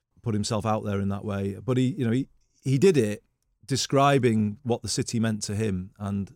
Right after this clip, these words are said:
how he, as someone coming here, felt. And I thought that was just so powerful, actually, you know, in, in terms of, you know, he felt it was giving back to the city what, you know, it, it had given to him. And, um, so I'd, I'd have Vincent, uh, in there.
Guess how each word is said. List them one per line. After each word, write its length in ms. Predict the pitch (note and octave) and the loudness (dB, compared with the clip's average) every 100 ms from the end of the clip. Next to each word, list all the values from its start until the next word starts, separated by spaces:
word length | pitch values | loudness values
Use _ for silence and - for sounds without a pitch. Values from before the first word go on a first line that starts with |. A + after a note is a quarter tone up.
| _ | _
how 340 | F#2+ G#2+ G#2+ | -10 -6 -4
he, 280 | F#2 A2+ G#2+ | -2 -2 0
as 100 | G2+ | -2
someone 300 | - G#2 G2 | -4 -4 -4
coming 300 | F#2+ A2 G#2+ | -4 -4 -2
here, 180 | G2 G2 | -2 -6
felt. 360 | - G#2 F#2+ - _ _ _ - | -6 -8 -8 -10 _ _ _ -4
And 80 | A#2+ | -2
I 60 | |
thought 160 | - D3 | 0 0
that 160 | E3 | 0
was 120 | C#3+ A#2+ | -2 -4
just 180 | C#3+ | -4
so 160 | - B2+ | -2 -4
powerful, 440 | C#3 D3+ A#2 G#2+ | -4 -6 -6 -8
actually, 360 | F#2+ - G2+ F#2 | -8 -10 -10 -8
you 60 | F#2+ | -6
know, 140 | F#2+ | -6
in, 180 | F#2+ G2 | -6 -6
in 80 | G2+ | -8
terms 300 | F#2+ G#2 F2+ | -6 -4 -4
of, 180 | G2 F2+ _ _ _ _ | -6 -10 _ _ _ _
you 160 | G#2 | -6
know, 60 | G2 | -4
he 160 | G2 B2+ | -4 -4
felt 260 | G#2 G2 | -6 -6
it 80 | B2 | -8
was 240 | G2+ F2+ - _ | -10 -10 -16 _
giving 260 | A#2+ G#2 G2+ | -4 -2 -2
back 200 | A2+ - | -4 -6
to 60 | |
the 80 | G#2+ | -10
city 260 | G2+ G2 G2+ | -8 -6 -6
what, 240 | G2 G2 | -6 -6
you 120 | G#2+ | -8
know, 40 | G2 | -6
it, 220 | G2+ A2 - - | -8 -10 -12 -8
it 160 | A2 | -8
had 160 | - F#2 | -8 -6
given 240 | A2 F#2+ F#2+ | -6 -4 -6
to 120 | G#2 | -6
him. 240 | F#2+ F#2+ | -6 -6
And, 260 | F#2 F#2 F#2 | -6 -6 -6
um, 300 | G2 G2 F#2+ _ _ _ _ - | -6 -6 -8 _ _ _ _ -6
so 240 | B2+ C3+ | 2 4
I'd, 180 | C3+ C3 | 4 2
I'd 240 | F3 B2+ D#3+ | 0 2 2
have 180 | C3+ C3 | 2 0
Vincent, 600 | A#2 C3+ A2+ G#2 G2 - | 0 2 2 -2 -4 -4
uh, 220 | F#2+ G2 G#2+ | -6 -6 -4
in 140 | G2+ | -2
there. 220 | G2 G2 | -2 -4